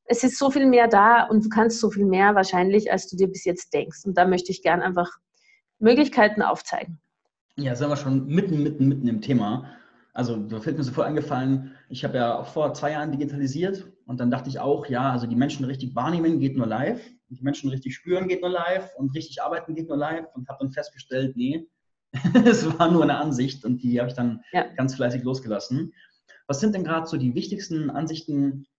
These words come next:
Speaker 2: die die Leute loslassen dürfen, die bisher offline waren und merken, sie müssen jetzt online gehen?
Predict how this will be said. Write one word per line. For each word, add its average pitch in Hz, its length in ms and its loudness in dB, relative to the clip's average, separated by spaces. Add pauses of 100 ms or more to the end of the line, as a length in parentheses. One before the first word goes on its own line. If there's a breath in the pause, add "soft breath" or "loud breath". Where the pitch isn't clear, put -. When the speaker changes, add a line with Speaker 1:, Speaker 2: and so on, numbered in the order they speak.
(160)
Speaker 2:
die 135 80 -4
die 131 80 -2
Leute 131 240 2
loslassen 147 520 0
dürfen, 135 360 -2
die 120 40 -8
bisher 123 280 -8
offline 117 340 -4
waren 110 260 -4
und 127 140 -4
merken, 120 280 -2
sie 127 120 -4
müssen 123 200 0
jetzt - 120 -8
online 104 240 -6
gehen? - 160 -20